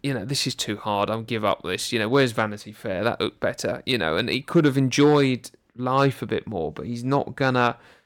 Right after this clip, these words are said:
forsake that. And in the end, that choice will be vindicated, and he'll be rewarded for it. You know, but,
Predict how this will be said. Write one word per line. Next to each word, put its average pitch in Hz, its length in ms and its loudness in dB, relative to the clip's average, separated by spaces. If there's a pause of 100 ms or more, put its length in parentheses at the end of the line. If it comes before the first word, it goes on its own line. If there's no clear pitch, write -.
(380)
forsake - 460 2
that. 87 260 -2
And 120 100 2
in 120 100 2
the 117 160 6
end, 107 140 4
that - 160 -4
choice 107 400 0
will 113 80 -2
be 107 140 -2
vindicated, 113 760 -2
and 139 100 -6
he'll 127 160 0
be 123 280 -2
rewarded 131 480 2
for 95 200 -2
it. - 220 -4
You 107 120 -6
know, 123 180 -6
but, - 240 -8